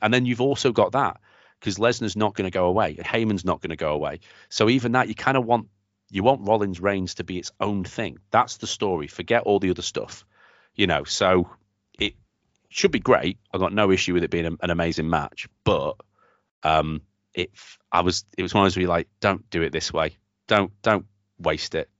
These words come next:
If Kevin Owens had appeared, I'd have been more impressed. If, you know,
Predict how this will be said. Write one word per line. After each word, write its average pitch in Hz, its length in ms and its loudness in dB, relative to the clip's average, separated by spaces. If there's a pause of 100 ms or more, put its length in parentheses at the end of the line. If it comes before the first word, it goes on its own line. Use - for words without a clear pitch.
(600)
If 135 200 0
Kevin 170 280 2
Owens 143 280 0
had 117 80 -6
appeared, 82 480 -6 (140)
I'd 90 100 0
have 85 80 -8
been 85 120 -4
more 78 180 -6
impressed. 76 460 -8
If, - 220 -8 (400)
you 98 120 -2
know, 87 200 2